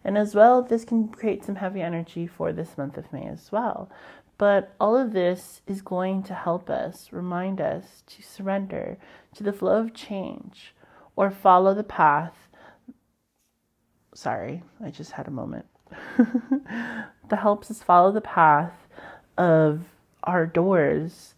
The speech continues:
that help us see change, if that makes sense. So are you gonna embrace the doors of change,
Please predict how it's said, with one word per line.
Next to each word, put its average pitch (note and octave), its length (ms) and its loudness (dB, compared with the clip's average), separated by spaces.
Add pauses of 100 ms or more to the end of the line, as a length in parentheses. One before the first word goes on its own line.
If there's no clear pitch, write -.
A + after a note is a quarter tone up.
that - 400 2
help G#3+ 340 -2
us E3+ 180 -4
see E3+ 720 -8 (120)
change, - 760 -14 (220)
if - 100 -16
that - 180 -6
makes - 260 -16
sense. - 440 -20 (320)
So - 160 0
are G3+ 80 4
you A3 60 2
gonna B3 160 0
embrace F#3+ 420 0
the - 80 -8
doors E3 380 2
of C#3+ 100 -6
change, A#3+ 640 -2